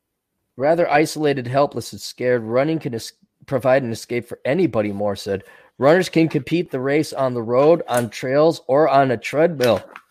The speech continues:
Speaker 1: You know, you can run on treadmill. I, I'm glad she told
Speaker 2: Can
Speaker 1: me
Speaker 2: you?
Speaker 1: this. Uh,
Speaker 2: I didn't
Speaker 1: Moore
Speaker 2: know that.
Speaker 1: usually runs by herself, but on occasion she will bring her dog Tucker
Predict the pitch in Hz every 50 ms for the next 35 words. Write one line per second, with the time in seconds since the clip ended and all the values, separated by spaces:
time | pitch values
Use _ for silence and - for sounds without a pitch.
0 | _ _ _ _ _ _ _ _ - 170 147 - - - - 135 143 160 160 165
1 | 175 165 185 165 165 170 170 170 156 143 - 185 190 208 170 135 117 113 139 147
2 | 143 - 151 151 175 208 196 - 185 165 - 175 190 196 190 - 233 247 254 -
3 | - - _ _ _ _ _ _ _ - - - _ _ _ _ _ - - 107
4 | 120 123 123 - - 135 151 185 214 240 247 247 240 254 247 - - 233 220 185
5 | 165 180 180 185 196 202 - - - 170 170 165 160 156 147 - - 156 143 135
6 | 143 151 - 151 143 139 147 156 160 - - 139 139 139 135 - 147 135 - -
7 | 139 135 139 139 127 120 123 127 143 139 143 143 123 - 123 120 120 113 - -
8 | - 240 294 285 - 123 95 90 113 147